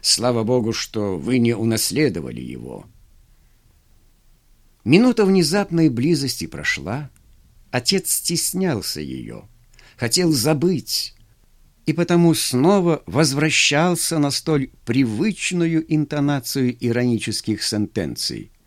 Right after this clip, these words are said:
Гавриила эта минутная близость смущала тоже,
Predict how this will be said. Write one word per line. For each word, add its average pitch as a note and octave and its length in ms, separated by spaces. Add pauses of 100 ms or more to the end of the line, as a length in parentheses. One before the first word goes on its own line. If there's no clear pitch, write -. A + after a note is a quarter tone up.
(880)
Гавриила F3 880 (600)
эта E3+ 260
минутная D#3+ 580
близость A#2+ 540
смущала C3 640
тоже, E2 680